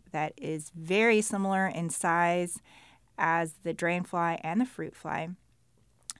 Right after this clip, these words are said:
However, as the name implies, phorid rhymes with horrid,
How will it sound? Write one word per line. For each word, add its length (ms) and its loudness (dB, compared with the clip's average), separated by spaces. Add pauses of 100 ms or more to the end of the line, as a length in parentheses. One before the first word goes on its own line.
However, 840 8 (180)
as 200 0
the 100 -4
name 180 0
implies, 340 2
phorid 600 2
rhymes 300 2
with 80 0
horrid, 600 2